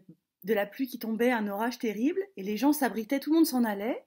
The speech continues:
Et moi, j'étais comme ça, couverte d'un pull, à regarder le film. Et ce qui était, ce qui a fait que c'était si frappant, c'était que on s'associait au personnage parce qu'on vivait la même situation que lui.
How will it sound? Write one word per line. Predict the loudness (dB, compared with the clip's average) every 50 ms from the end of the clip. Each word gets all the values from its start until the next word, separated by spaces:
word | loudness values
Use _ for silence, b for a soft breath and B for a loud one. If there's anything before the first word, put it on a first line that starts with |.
| b b b b b b b b b b b b _
Et | 2
moi, | 4 4
j'étais | 4 2 -2 -4 -6
comme | -4 -4 -4 -4
ça, | -2 0 2 2 2
couverte | 0 -2 -2 0 0 -2 0
d'un | -2 -2 -2
pull, | -4 -4 2 4 6 6 6
à | 4
regarder | 2 -2 -4 -2 -2 -4
le | -6 -6
film. | -6 -2 0 2 2 2 0 0 -4 _ _ _ _ _
Et | -10 -10
ce | -6 2
qui | 2 2
était, | 2 4 0 0 2 2 2 0 -2 -4 -6 -8 -10 -12 -14 _
ce | -16 -2
qui | -2 -2
a | -2
fait | 0 -4 -6
que | -4
c'était | -4 -4 -4 -4
si | -6 -8 -12
frappant, | -8 -8 -8 -8 -2 -2 0 0 -2 -4 -8
c'était | -6 -4 -4 -4 -4 -6 -6 -6 -8 _ _ _ 0
que | 2 2 2 2 -2 B B B B B B B B B _
on | -6
s'associait | -2 0 -2 0 0 -2 0 2 2 2
au | 2
personnage | 2 2 -2 0 2 2 2 2
parce | 0 -4 -6
qu'on | -4 -4 0
vivait | 0 2 2 4
la | 4 4 6
même | 6 4
situation | 2 2 -2 -4 -2 2 2 2
que | 2 2
lui. | 2 2 2 0 0 -6